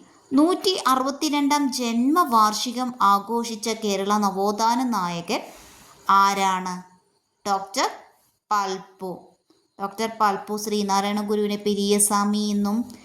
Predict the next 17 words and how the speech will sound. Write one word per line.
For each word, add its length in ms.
കുമാരനാശാനെ 880
ചിന്നസ്വാമി 680
എന്നും 340
വിശേഷിപ്പിച്ചു. 840
മലയാള 520
മെമ്മോറിയൽ 680
നേതൃത്വം 540
വഹിച്ച 340
വ്യക്തിയും 460
കൂടിയാണ് 680
ഡോക്ടർ 460
പൽപ്പു. 500
എസ് 180
എൻ 100
ഡി 80
പിയുടെ 280
ആദ്യത്തെ 600